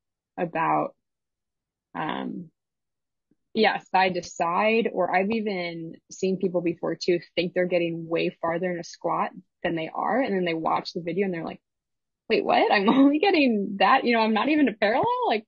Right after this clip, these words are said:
are you serious?" Um, 'cause it, your, your mind can play tricks on you, and it's really easy to think that you're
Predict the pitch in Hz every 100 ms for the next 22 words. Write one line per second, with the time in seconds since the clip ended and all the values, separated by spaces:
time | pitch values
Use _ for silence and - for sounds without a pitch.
0 | - - 440 381 453 466 _ _ _ _
1 | _ 240 233 214 190 180 - - 233 -
2 | _ _ _ _ - 247 202 - - 233
3 | 208 202 294 330 311 330 - 277 165 139
4 | 120 - _ _ - 220 208 214 233 247
5 | 220 220 214 196 190 196 - 175 185 190
6 | 185 175 170 170 165